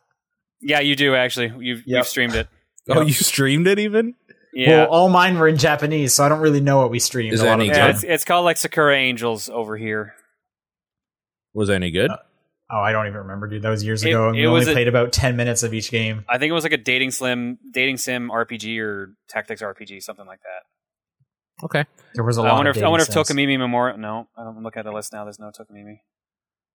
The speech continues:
Speaker 3: All right. Let's move on to the PlayStation. And as a hint, just name, like, five of my favorite games on PlayStation that I've ever talked about, and you'll get five of them.
Speaker 1: Resident
Speaker 2: Final
Speaker 1: Evil,
Speaker 2: Fantasy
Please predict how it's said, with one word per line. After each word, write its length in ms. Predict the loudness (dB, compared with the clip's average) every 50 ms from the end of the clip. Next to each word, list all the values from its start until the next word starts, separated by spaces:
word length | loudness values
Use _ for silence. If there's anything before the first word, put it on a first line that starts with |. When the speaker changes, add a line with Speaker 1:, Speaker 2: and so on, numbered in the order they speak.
| _ _ _ _ _ _ _ _ _ _ _ _ _ _ _ _ _ _ _ _ _ _
Speaker 3:
All 140 | -4 -2 0
right. 240 | 0 0 -2 -4 -8 _ _ _ _
Let's 180 | -2 -2 0 0
move 180 | 2 2 2
on 120 | 2 0 0
to 40 | -2
the 100 | -2 -4
PlayStation. 840 | -2 -2 0 0 0 0 0 0 0 0 -2 -2 -4 -4 -4 -6 -10 _ _ _ _ _
And 140 | -6 -4 -2
as 140 | -2 0 0
a 80 | -2 -2
hint, 480 | -2 -2 -4 -2 -2 -4 -4 -8 -10 -4
just 200 | -2 -2 0 0
name, 280 | 0 0 0 2 0 0
like, 180 | 0 0 -2 -2
five 320 | -2 -2 0 0 0 -2
of 60 | -2
my 180 | -2 -2 -2 -2
favorite 380 | -2 -2 0 0 0 0 -2
games 260 | -2 -2 -2 0 0 0
on 140 | -2 -2
PlayStation 540 | -2 -2 -2 -2 0 0 -2 -2 0 0 0
that 120 | 0 0 0
I've 220 | 0 0 0 0
ever 180 | 0 0 -2 -2
talked 320 | -2 -2 -2 -2 -2 -4
about, 280 | -2 0 0 0 0 -2
and 100 | -2 -4
you'll 120 | -4 -2
get 200 | -2 -2 -4 -4
five 340 | -4 -2 -2 0 0 -2 -4
of 80 | -6
them. 160 | -6 -8 -8 -10 _ _ _ _ _ _ _ _ _ -16
Speaker 1:
Resident 460 | -4 0 0 2 4 4 4 4 4
Speaker 2:
Final 160 | 4 4 4
Speaker 1:
Evil, 120 | 4 4
Speaker 2:
Fantasy 40 | 6